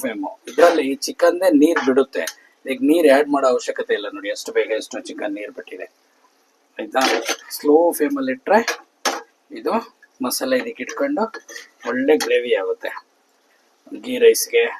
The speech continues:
ಚಪಾತಿಗೆ, ಆಮೇಲೆ ಯಾವ್ದಕ್ ಬೇಕಾದ್ರೂ ಯೂಸ್ ಮಾಡ್ಕೋಬಹುದು. ಇವಾಗ ನಾನು ಇದಕ್ಕೆ ಪೆಪ್ಪರ್ ಸೇರಿಸ್ಬೇಕು. ಒಂದ್ ಸ್ವಲ್ಪ ನೀರು, ಅದ್ನ ನೀರ್ ಒಂದ್ ಸ್ವಲ್ಪ ಇಳಿಲಿ ಚಿಕನ್ದು.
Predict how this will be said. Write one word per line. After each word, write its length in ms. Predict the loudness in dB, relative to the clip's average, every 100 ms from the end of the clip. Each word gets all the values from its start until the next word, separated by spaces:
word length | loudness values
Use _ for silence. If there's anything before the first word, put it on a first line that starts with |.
| -16 -8
ಚಪಾತಿಗೆ, 600 | -6 -2 -4 -4 -2 0 4 6 8 8 8 4 _ -12 -10 -2
ಆಮೇಲೆ 320 | 0 0 -2 -4 -4 -8 -10 -12 -20 _ _ 4 4 4
ಯಾವ್ದಕ್ 280 | 2 0 2
ಬೇಕಾದ್ರೂ 320 | 4 6 6 4 4 6
ಯೂಸ್ 120 | 6 4
ಮಾಡ್ಕೋಬಹುದು. 480 | -2 -6 -8 -10 _ 2 2 -4 _ _ _ _ _ _ _ _ _ _ -20 -8
ಇವಾಗ 200 | -2 0 0
ನಾನು 120 | -2 -4
ಇದಕ್ಕೆ 220 | -4 -4 -4
ಪೆಪ್ಪರ್ 280 | -4 0 0
ಸೇರಿಸ್ಬೇಕು. 520 | -2 -6 -6 -8 -6 -6 -6
ಒಂದ್ 120 | -8
ಸ್ವಲ್ಪ 180 | -10 -8 -6
ನೀರು, 240 | -4 -2 -4 -6
ಅದ್ನ 180 | -10 -10 -10 -10 -6
ನೀರ್ 180 | -4 -4
ಒಂದ್ 100 | -8
ಸ್ವಲ್ಪ 180 | -10 -6 -4
ಇಳಿಲಿ 280 | -4 -8 -12 -16
ಚಿಕನ್ದು. 380 | -16 -14 -14